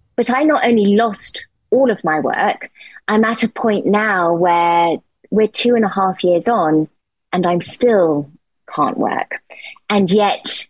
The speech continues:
I didn't do anything wrong. And so that's what I have struggled with, with this. And to this day, you know, Archie and Josh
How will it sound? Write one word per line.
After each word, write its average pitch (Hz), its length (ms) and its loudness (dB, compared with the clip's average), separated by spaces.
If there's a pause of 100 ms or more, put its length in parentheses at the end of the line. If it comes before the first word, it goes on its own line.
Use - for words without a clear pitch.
(220)
I 170 60 -4
didn't 196 380 0
do 226 220 2
anything 156 680 -2 (300)
wrong. 147 500 -2
And 220 120 0
so 277 140 0
that's - 360 -2
what 240 120 0
I 185 180 0
have 175 180 -2
struggled 180 440 -2
with, 156 260 0 (220)
with 160 160 -2
this. 147 360 -2
And 175 300 2 (140)
to 240 100 -2
this 240 240 0
day, 254 260 2
you 165 100 2
know, 160 140 0
Archie 226 420 0
and 190 100 0
Josh 180 420 0